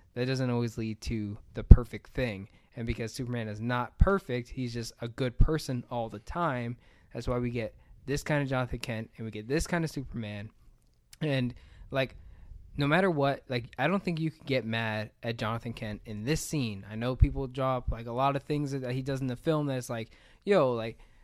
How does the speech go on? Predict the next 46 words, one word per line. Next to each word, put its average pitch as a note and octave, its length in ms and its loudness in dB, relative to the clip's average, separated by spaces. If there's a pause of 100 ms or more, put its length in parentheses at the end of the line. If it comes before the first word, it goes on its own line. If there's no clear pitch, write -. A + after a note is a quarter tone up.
(140)
he F3+ 140 -4
shouldn't E3 240 -2
have D3+ 120 -4
said C#3 200 -6
that, C3 320 0
or F#2+ 40 -10
he A#2+ 120 -6
shouldn't D3+ 280 -4
have C3+ 100 -6
done C#3 220 0
this, B2+ 360 -2
or, G#2+ 160 -8
like, G2 180 -12
he C#3 160 -6
should D3 200 -4
have C3+ 180 -4 (120)
made B2 340 -2
Superman A#2+ 420 -4
do A2 120 -6
this, C3 260 -4
that, B2 240 -2
or A2+ 80 -4
the A2 120 -2
other. A2+ 340 -2 (340)
And B2+ 80 -4
it's A#2+ 100 -4
like, A#2 200 -6
this G#3 380 2 (140)
is C#3 480 0 (320)
perfect D#3 580 4
Jonathan C3 400 0
Kent B2 400 -2 (140)
advice A2+ 500 -2
to - 140 -12
Clark G#2+ 280 -8
Kent. F#2 260 -12 (100)
Like, G2+ 200 -10 (680)
like, A2+ 320 -6 (640)
the C#3+ 140 -2
whole F3 160 0
fact E3 320 -2
that B2 100 -8
someone D#3+ 260 -2
is C#3 80 -4
bullying C#3 500 0
you G#2 340 -6